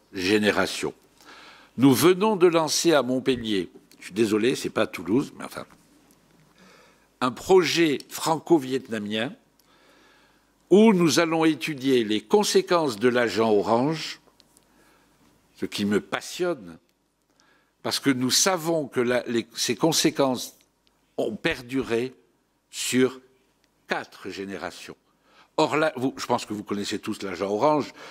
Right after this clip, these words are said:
qui a été épandu par les Américains au Vietnam, qui n'est autre que quoi ? Que de la dioxine, c'est-à-dire un violent pesticide. Et donc, nous allons étudier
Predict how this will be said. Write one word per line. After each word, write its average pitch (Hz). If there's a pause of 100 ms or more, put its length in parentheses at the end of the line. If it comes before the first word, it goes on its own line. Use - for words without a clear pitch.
(120)
qui -
a 107
été 107
épandu 110 (160)
par 110
les 110
Américains 107
au 101
Vietnam, 170 (260)
qui 151
n'est 143
autre 117
que 117
quoi ? 107 (840)
Que 95
de 90
la 143 (140)
dioxine, 117 (1300)
c'est-à-dire 117 (400)
un 113
violent 120 (320)
pesticide. - (1700)
Et 110
donc, 185
nous 127
allons 196
étudier 120